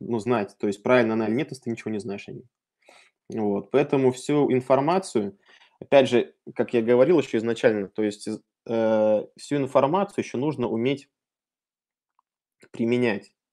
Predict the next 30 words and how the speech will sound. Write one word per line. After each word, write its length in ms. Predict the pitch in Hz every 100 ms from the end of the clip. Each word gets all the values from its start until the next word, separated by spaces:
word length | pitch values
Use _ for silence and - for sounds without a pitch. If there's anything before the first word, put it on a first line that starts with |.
| _
То 80 | 101
есть 260 | 104 101 -
как, 320 | 143 139 -
например, 360 | 107 113 107 104
знание 300 | 120 113 107
биомеханики 580 | 110 110 - 156 131 101
применить, 440 | - 104 120 131
например, 440 | 101 - 104 110 - _ _ _ _ _ _ _ _ _ -
э, 720 | 104 104 104 104 101 101 101 101 _ _ _ _
на 100 | 113
пауэрлифтинге. 760 | 110 120 117 104 98 104 127 123
Или, 160 | - 113
например, 340 | 110 110 113
знание 260 | 113 113 107
биомеханики, 800 | 101 110 110 107 120 117 104 107
физиологии, 920 | - 101 107 107 110 117 104 101 98 - _ _ _ _ _ _ _ -
анатомии. 880 | 107 104 104 120 113 110 131 143 - _ _ _ _ _ -
То 100 | 113
есть 140 | 107
всё 200 | - 113
вместе 340 | 120 131 127
приме-, 480 | 110 110 110 107 - - -
применить 420 | 117 113 123 -
таким 320 | 113 120 117
образом, 420 | 175 160 107 98 98
чтобы 240 | 123 113
построить 380 | 113 - 147 135
себе 100 | -
грамотную 380 | 113 110 104 107
технику. 500 | 107 98 92 - 101